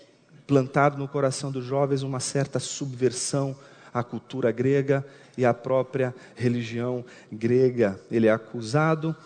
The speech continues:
a sua defesa frustra Platão, porque ela não consegue livrá-lo da condenação, e então ele toma o cálice da cicuta,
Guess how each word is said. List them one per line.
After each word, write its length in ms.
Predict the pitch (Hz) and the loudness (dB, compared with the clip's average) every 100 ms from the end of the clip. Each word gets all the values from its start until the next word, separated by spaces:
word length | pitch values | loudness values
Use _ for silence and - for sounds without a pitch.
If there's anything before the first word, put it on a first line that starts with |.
| - - | -20 -12
a 100 | - | -6
sua 420 | 117 - 139 135 131 | -6 -4 0 2 2
defesa 1080 | 113 127 143 - - 151 139 120 127 113 - - - - _ 123 117 | 4 6 6 4 2 4 4 4 2 0 -6 -20 -20 -20 _ -12 -12
frustra 540 | - - 196 - 170 | -4 2 2 2 0
Platão, 600 | 165 151 147 165 170 190 165 - - _ - | 2 2 4 2 2 0 -4 -16 -20 _ -4
porque 300 | 147 - 156 | -4 0 4
ela 140 | 143 | 4
não 160 | 143 147 | 4 0
consegue 500 | 147 139 - 156 147 | -2 -4 0 2 2
livrá-lo 520 | 143 120 147 143 143 | 2 2 4 4 2
da 140 | 139 | 0
condenação, 880 | 131 143 135 135 131 - 151 156 170 | 0 0 0 0 0 -2 0 0 0
e 40 | 151 | 0
então 300 | 147 143 139 | 0 0 2
ele 140 | 135 | 0
toma 280 | 135 139 135 | -2 -4 -2
o 80 | 123 | -4
cálice 480 | - 139 135 - | 0 2 2 -2
da 120 | 135 123 | -2 -2
cicuta, 760 | - 135 - 151 170 - 180 | -4 -8 -6 -4 -4 -4 -4